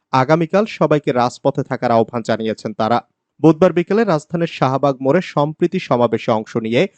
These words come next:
বৈষম্য বিরোধী ছাত্র আন্দোলনের তিন সমন্বয়ক এই আহ্বান জানান। একতার বাংলাদেশ ব্যানারে আয়োজিত এই সমাবেশে জাতীয়তাবাদী ছাত্র দল,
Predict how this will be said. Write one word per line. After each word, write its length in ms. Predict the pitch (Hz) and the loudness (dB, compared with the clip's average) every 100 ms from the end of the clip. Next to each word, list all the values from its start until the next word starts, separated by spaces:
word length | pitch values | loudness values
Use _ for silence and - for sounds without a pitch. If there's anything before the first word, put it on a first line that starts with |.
| _ _ 123 | _ _ 0
বৈষম্য 440 | 139 156 - 190 185 | 2 2 0 -2 0
বিরোধী 340 | 147 151 156 | 0 0 -2
ছাত্র 420 | - 127 - 143 | -2 -2 0 -2
আন্দোলনের 440 | 120 117 120 131 175 | 0 0 0 0 0
তিন 140 | 139 117 | -2 -4
সমন্বয়ক 600 | - 123 147 151 160 147 | -4 -4 -2 -2 -2 -2
এই 120 | 131 | -4
আহ্বান 340 | 120 123 - 110 | 0 0 0 -6
জানান। 340 | 110 110 117 - _ _ | -4 -2 -4 -8 _ _
একতার 440 | 135 147 202 214 190 | -2 0 0 0 2
বাংলাদেশ 500 | 135 123 131 131 113 | 0 0 -2 -4 -2
ব্যানারে 300 | 117 110 113 | -2 -2 -2
আয়োজিত 420 | 113 127 151 156 | 0 0 0 -2
এই 220 | 180 127 110 | -2 -2 -4
সমাবেশে 580 | - 117 110 113 - | -4 -4 -2 -2 -4
জাতীয়তাবাদী 680 | 147 123 113 120 117 113 110 | -2 -2 -2 -4 -2 -2 -2
ছাত্র 360 | - 117 - 113 | -4 -4 -4 0
দল, 240 | 117 165 | 2 2